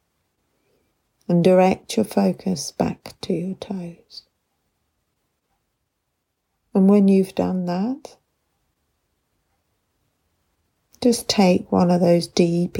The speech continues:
even breaths through your nose, breathing in and breathing out. Softly open your eyes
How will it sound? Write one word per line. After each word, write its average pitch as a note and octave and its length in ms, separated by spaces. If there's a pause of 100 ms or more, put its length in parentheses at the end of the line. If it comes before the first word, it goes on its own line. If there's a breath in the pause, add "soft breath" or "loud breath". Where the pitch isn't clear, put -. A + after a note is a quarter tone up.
even E3 460
breaths D#3+ 540
through D#3+ 240
your D#3+ 200
nose, D#3+ 640 (1700)
breathing D#3 440
in E3+ 460 (360)
and G3 240
breathing F3+ 540
out. F3 560 (3000)
Softly D#3 480
open D#3+ 400
your F3 220
eyes F#3+ 640